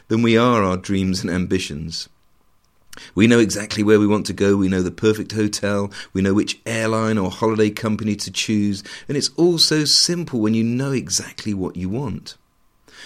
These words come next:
So think about that one goal again. How much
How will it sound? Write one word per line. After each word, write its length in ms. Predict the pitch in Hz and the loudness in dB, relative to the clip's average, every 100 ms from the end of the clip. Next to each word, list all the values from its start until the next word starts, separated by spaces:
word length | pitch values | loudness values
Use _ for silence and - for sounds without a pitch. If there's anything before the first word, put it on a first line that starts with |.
| - | -14
So 200 | - 151 | -2 0
think 320 | 143 190 208 | 2 2 2
about 320 | 165 135 135 - | 0 0 0 -2
that 220 | 117 - | -6 -2
one 340 | 110 117 113 | 0 0 0
goal 320 | 107 107 107 | 2 2 2
again. 400 | 95 85 78 82 82 _ - - | 0 -2 -6 -8 -12 _ -20 -6
How 160 | 175 | 0
much 300 | 214 226 135 | 2 2 -2